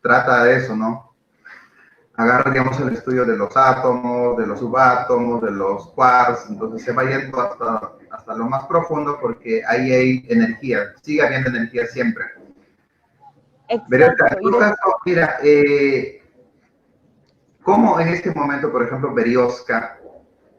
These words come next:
Speaker 1: está usando esta herramienta y cómo se lo está recomendándoselo a las personas? O sea, ¿cómo es el trabajo ahorita de Berioska, la, la de la versión dos mil veinte, vamos a ponerlo? ¿Cómo está haciendo ese trabajo, digamos, con las personas?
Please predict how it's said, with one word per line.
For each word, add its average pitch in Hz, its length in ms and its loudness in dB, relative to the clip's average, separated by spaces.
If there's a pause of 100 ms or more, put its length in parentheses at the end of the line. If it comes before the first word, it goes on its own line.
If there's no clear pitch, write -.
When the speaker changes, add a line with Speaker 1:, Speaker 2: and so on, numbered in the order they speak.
(340)
Speaker 1:
está 190 320 0
usando 190 300 0
esta 165 200 0
herramienta 143 520 2
y 143 140 -4
cómo 208 260 2
se 196 100 -2
lo 160 120 0
está 165 180 0
recomendándoselo 147 920 -2
a 120 60 -2
las - 220 -6
personas? 104 640 -8
O - 80 -20
sea, 101 180 -20
¿cómo 156 280 -10
es - 120 -12
el 127 160 -8
trabajo 120 380 -2
ahorita 113 260 -8
de 104 300 -12
Berioska, 113 680 0 (300)
la, 120 480 4
la 120 180 0
de 117 140 4
la 110 140 2
versión 117 480 0
dos 131 160 0
mil 139 200 -2
veinte, 131 320 0
vamos 113 220 0
a 123 80 -14
ponerlo? 107 600 -6 (840)
¿Cómo 156 220 6
está 165 140 2
haciendo 156 240 2
ese 156 140 2
trabajo, 135 520 2
digamos, 131 360 2
con 113 200 -4
las 104 140 -6
personas? 113 880 -2